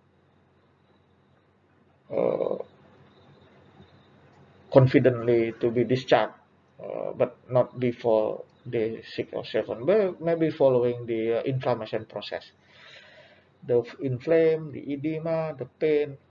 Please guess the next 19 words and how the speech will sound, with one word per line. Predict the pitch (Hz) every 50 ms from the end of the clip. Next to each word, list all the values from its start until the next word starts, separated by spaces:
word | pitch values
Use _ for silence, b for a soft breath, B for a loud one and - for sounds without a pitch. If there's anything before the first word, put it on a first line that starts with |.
| _ _ _ _ _ _ _ _
persists | - - 127 - - 151 143 135 131 - -
about | 113 110 117 113
three | - - - 135 131
to | 131 - 127
five | 127 - 127 117 117 -
days. | - 110 98 101 - - _ _ _ _ _ _ _ _ _ _ _ _ _ _ _ _ _ _
So, | - - - 131 123 117 113 113
uh, | 107 107 104 104 - - _ _ _ _ _ _ _ _ _ _ _ _ -
inflammation | 156 147 143 156 147 143 139 135 - 147 131 131 127 127
process | - 123 123 - - 117 113 110 - - _ _ _ _ _ -
may | 135 127 117
be | 113 120
the | 123 123
same. | - - 117 95 - 127 139 b b b b b b b b b b b _ _ _ _ _ _ _ -
How | - 185
about | 180 196 185 - -
the | 165
cost? | 165 - - 190 185 147 123 - - - _ _ _ -
Overall, | 180 180 202 196 185 - 170 175 185 196 202 202 -